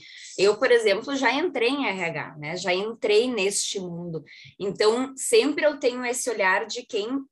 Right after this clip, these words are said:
é, promove isso, né? De quem se preocupa, quem olha. E tu tem essas duas visões, né? Por um lado, eu era a participante, aquela que via as coisas acontecendo e ajudava isso a acontecer.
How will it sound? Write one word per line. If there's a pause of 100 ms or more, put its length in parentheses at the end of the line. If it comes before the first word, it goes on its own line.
(100)
é,
promove
isso,
né?
De
quem
se
preocupa,
quem
olha. (320)
E
tu
tem
essas
duas
visões,
né?
Por
um
lado,
eu
era
a
participante,
aquela
que
via
as
coisas
acontecendo
e
ajudava
isso
a
acontecer.